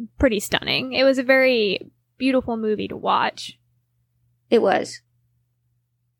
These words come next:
Speaker 2: And also props to whoever did the trailer for the movie, because the score of the trailer mixed with the visuals was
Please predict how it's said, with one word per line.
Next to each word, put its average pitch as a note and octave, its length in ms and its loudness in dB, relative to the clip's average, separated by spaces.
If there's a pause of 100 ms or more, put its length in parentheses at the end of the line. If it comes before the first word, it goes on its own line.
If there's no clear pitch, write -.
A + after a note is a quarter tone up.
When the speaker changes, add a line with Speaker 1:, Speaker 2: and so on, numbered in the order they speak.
(360)
Speaker 2:
And A#3+ 140 4
also B3 440 4
props G#3 420 2
to B3 100 2
whoever F#3+ 340 4
did F3 300 0
the F#3 100 -2
trailer F#3 760 0
for C4+ 140 2
the C4 100 2
movie, C#4 460 4
because G#3+ 640 2 (400)
the A3+ 120 4
score G3 680 4
of F#3+ 160 2
the G3+ 80 4
trailer F3+ 480 0
mixed E3+ 340 -4
with F#3+ 160 0
the G3 120 0
visuals G3 920 2 (640)
was F#3+ 320 4